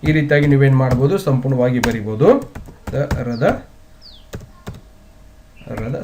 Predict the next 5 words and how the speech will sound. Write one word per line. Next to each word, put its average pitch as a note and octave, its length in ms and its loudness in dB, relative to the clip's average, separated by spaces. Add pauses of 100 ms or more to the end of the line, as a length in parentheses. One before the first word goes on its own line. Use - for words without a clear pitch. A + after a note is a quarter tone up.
ಸ್ವಾಗತ. A2+ 460 0 (300)
ಓಕೆ, C3 420 2 (2750)
ಸ್ವಾಗತ B2 380 0
ಅಂತ B2 160 2
ಬರಿತೀನಿ. D#3+ 400 4